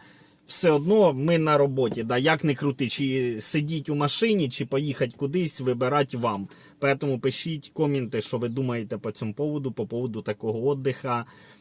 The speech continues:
Е, все одно, якщо нема загрузки, ми с-, должні,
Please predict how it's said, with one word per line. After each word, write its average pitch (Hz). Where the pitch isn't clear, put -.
Е, 110
все 98
одно, 139
якщо 127
нема 123
загрузки, 117
ми 113
с-, 110
должні, 110